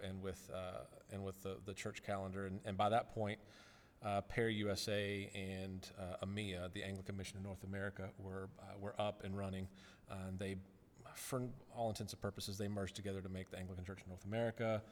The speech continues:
So by the time I graduated, I was finally able to move into the context of the Anglican Church. And, uh, here we are three years later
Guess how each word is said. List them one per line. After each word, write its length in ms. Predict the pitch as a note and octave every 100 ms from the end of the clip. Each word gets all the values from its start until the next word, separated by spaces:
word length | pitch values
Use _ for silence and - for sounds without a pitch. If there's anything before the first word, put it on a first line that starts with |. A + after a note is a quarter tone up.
| - - - -
So 180 | - G2+
by 140 | G#2+
the 60 | G#2
time 160 | B2
I 60 | G2+
graduated, 580 | F#2+ A2 G#2+ G#2+ G#2+ G#2+
I 80 | G2+
was 200 | G2 - -
finally 300 | G#2 G2+ G2
able 180 | F#3+ G3
to 60 | G3+
move 260 | G3+ G2+
into 240 | G2+ G2 -
the 100 | F#2+
context 540 | - G2+ G2+ G2+ -
of 100 | G2+
the 60 | G2
Anglican 320 | G2+ G#2 A2
Church. 460 | - D3 D3+ B2+ G#2+
And, 320 | G#2 G2+ G#2 - -
uh, 180 | G2+ G2+
here 120 | A#2+
we 160 | A#2 A#2
are 140 | C3
three 220 | A2+ B2+ B2+
years 220 | B2+ A#2
later 320 | C3 C#3+ B2